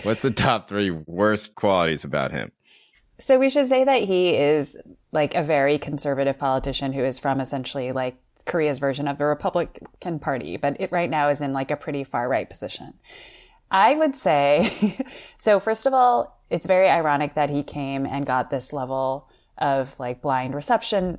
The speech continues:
Speaker 2: just because he has cracked down on labor unions, like, really hard. So I would say that's one. And Biden is supposed to be, like, this pro-labor president, right? And there's, like, no comment on that.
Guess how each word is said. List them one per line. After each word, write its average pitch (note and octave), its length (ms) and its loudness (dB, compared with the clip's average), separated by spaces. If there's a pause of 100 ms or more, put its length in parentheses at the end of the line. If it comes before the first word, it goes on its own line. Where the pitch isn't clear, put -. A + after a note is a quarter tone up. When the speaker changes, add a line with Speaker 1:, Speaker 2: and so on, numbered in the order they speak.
(120)
Speaker 2:
just - 420 -14
because D3+ 540 -2 (380)
he F3+ 220 0
has E3 100 2
cracked D3+ 260 -2
down F#3 140 2
on G#3 120 0
labor C3+ 240 0
unions, C3 560 -6
like, C#3+ 160 -4
really C#3+ 240 4
hard. C#3+ 380 -2
So C3+ 120 -8
I - 20 -4
would C3 140 -4
say C3+ 140 -2
that's C3 280 -4
one. C3 240 -6
And D#3 120 -2
Biden C#3 380 2
is C#3 60 -4
supposed - 220 -8
to - 60 -18
be, C3+ 120 -4
like, C3 140 -6
this F3+ 120 -4
pro-labor C3 480 -4
president, A2+ 480 -8
right? D3 260 -6
And C#3+ 80 -6
there's, A#2+ 200 -8
like, B2+ 120 -6
no B2 140 -6
comment D#3+ 380 -8
on F3 100 -6
that. B2 460 -8